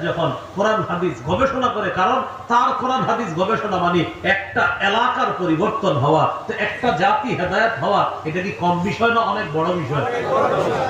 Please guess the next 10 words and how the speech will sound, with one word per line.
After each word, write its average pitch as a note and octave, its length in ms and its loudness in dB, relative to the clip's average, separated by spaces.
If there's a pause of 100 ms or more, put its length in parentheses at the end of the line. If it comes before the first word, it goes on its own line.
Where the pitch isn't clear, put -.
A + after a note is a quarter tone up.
(1300)
আশা F#3 220 0
করি F3+ 200 -2
আপনারা D#3+ 300 -2
বুঝতে D#3+ 260 -4
পারছেন। B2+ 280 -6 (240)
এই F#3+ 140 2
হলো G3+ 220 2
হাদিস F3+ 220 -2 (100)
থেকে E3+ 160 -4 (100)
ইবাদত। D3+ 320 2